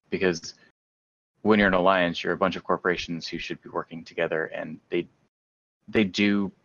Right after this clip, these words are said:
make that happen, but there are some times where the corporations feel too isolated from each other, um, specifically with bookmark systems, and just getting that, getting, just getting, being able to share bookmarks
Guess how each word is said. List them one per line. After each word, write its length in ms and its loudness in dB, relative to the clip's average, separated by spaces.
make 300 0
that 180 4
happen, 460 -2
but 160 -6
there 160 0
are 80 -2
some 280 -4
times 420 -2
where 440 0
the 80 -2
corporations 600 0
feel 220 0
too 240 -8
isolated 420 -4
from 180 0
each 140 -6
other, 320 0
um, 380 -4
specifically 560 -4
with 200 -4
bookmark 380 0
systems, 640 -10
and 540 -10
just 460 -14
getting 340 0
that, 280 0
getting, 260 2
just 200 -4
getting, 300 4
being 160 4
able 160 4
to 100 -6
share 180 2
bookmarks 640 -4